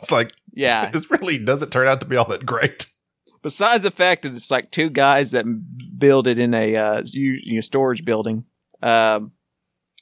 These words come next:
Speaker 2: what was the other one?
Speaker 1: There's a
Speaker 2: There's
Speaker 1: bunch
Speaker 2: one,
Speaker 1: of 'em.
Speaker 2: I, I, I'm sure I'm forgetting it.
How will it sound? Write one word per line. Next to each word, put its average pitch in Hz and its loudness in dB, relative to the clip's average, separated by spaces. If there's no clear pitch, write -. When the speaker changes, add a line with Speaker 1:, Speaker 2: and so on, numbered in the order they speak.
Speaker 2:
what 190 -12
was 214 -2
the - -4
other 127 -14
one? 107 -18
Speaker 1:
There's 104 -4
a - -10
Speaker 2:
There's 143 -2
Speaker 1:
bunch 107 2
Speaker 2:
one, 92 4
Speaker 1:
of 85 -4
'em. 104 -2
Speaker 2:
I, - -4
I, - -16
I'm 131 2
sure 170 2
I'm 120 4
forgetting 98 -10
it. - -12